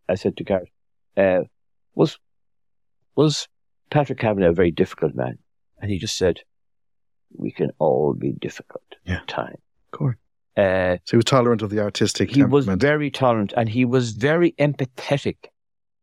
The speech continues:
Speaker 1: Uh, and people who, who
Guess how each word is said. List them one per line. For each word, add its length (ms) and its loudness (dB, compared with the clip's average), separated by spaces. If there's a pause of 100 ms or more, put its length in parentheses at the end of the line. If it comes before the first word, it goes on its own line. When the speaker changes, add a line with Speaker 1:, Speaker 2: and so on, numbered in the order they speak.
(480)
Speaker 1:
Uh, 600 4 (340)
and 240 -2
people 480 0
who, 680 2 (1160)
who 600 2